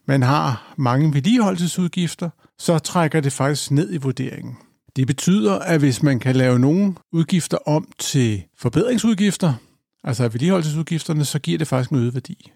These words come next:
Det oplagte eksempel, det er selvfølgelig, øh, for eksempel udskiftning af vinduer, hvor, øh, i stedet for at male dem og vedligeholde dem, jamen, så skifter man dem, og så får man en øget indtægt,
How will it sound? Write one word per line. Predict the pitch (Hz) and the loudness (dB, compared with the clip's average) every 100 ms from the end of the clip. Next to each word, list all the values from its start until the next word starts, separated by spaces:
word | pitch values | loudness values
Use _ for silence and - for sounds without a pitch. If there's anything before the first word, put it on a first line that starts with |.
| _ | _
Det | 127 | 0
oplagte | 127 165 170 143 165 | 2 2 2 2 0
eksempel, | 151 185 220 240 208 | 0 0 -2 -4 -4
det | 220 202 | 0 2
er | 151 | 2
selvfølgelig, | 139 156 160 151 160 | 0 0 0 0 0
øh, | 151 143 127 120 | 0 0 -2 -4
for | 147 | -4
eksempel | 139 139 127 | -2 -2 -2
udskiftning | - 131 - 139 | -6 -8 -4 -2
af | 127 | -2
vinduer, | 110 120 - - _ | -4 -8 -12 -16 _
hvor, | 143 143 - - - - | 0 0 0 -8 -10 0
øh, | 143 127 131 139 | 2 2 0 0
i | |
stedet | - 170 151 | 2 0 2
for | 147 | 2
at | 131 | 4
male | 139 185 | 4 2
dem | 190 196 - _ | 0 -2 -4 _
og | 147 120 | -6 -2
vedligeholde | 123 196 202 185 - | 0 4 2 2 -2
dem, | 170 - _ _ - | -4 -4 _ _ -8
jamen, | 180 147 135 135 | -2 2 2 2
så | 170 | 0
skifter | - 196 - | -2 -2 0
man | 196 165 151 | 2 2 0
dem, | - | -4
og | 143 | -2
så | 147 | -2
får | - 160 | -2 0
man | 165 160 185 | 2 0 0
en | 151 143 - | 0 0 -2
øget | 123 117 127 - | -2 -2 -2 -2
indtægt, | 147 - 196 - | -4 -2 -2 -4